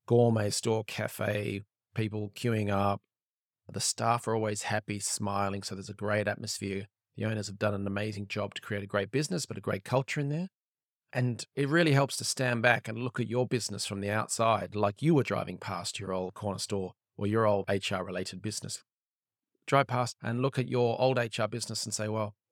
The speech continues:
if a new owner came in, took it over, what would they do?" Because if you're asking yourself that kind of question and, and stepping back and not just stuck in the weeds and looking at the detail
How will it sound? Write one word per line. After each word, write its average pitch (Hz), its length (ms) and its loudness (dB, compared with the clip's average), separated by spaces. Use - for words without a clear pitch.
if 120 140 0
a 107 60 2
new 139 160 2
owner 120 220 2
came 104 300 -2
in, 95 200 -6
took 147 180 -2
it 117 60 2
over, 104 400 -2
what 151 240 -4
would 185 200 2
they - 160 -2
do?" 87 280 -8
Because 151 440 0
if 135 140 -2
you're 139 100 6
asking 143 240 2
yourself 117 280 0
that 135 180 2
kind 107 160 -6
of 107 80 -8
question 107 380 -4
and, 101 220 -6
and 104 180 -6
stepping 120 460 2
back 117 280 0
and 110 100 -2
not 117 140 -2
just - 160 -8
stuck - 220 -4
in 107 80 -4
the 107 80 -6
weeds 107 360 -4
and 101 80 -8
looking 107 200 -12
at - 60 -12
the 101 60 -10
detail 101 580 -6